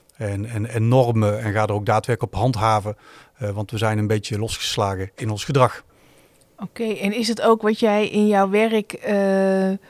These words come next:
Speaker 2: merkt in het omgaan met agressie, eh, dat dat ook dus, eh, daadwerkelijk helpt als wij duidelijkere normen stellen? Is dat ook praktisch jouw ervaring?
Speaker 1: Het grootste voordeel, denk ik, van het moment dat er een norm bepaald wordt,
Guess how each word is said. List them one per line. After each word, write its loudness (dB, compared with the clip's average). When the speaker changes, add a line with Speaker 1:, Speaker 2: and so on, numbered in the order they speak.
Speaker 2:
merkt 4
in 2
het 2
omgaan 2
met 0
agressie, -4
eh, 2
dat 0
dat -4
ook -2
dus, -2
eh, 0
daadwerkelijk -4
helpt 6
als 2
wij 2
duidelijkere -2
normen 6
stellen? -2
Is -4
dat -2
ook -2
praktisch 2
jouw 4
ervaring? 0
Speaker 1:
Het -8
grootste 0
voordeel, 2
denk 2
ik, -4
van 0
het -4
moment 2
dat 0
er -2
een 4
norm 6
bepaald 2
wordt, -2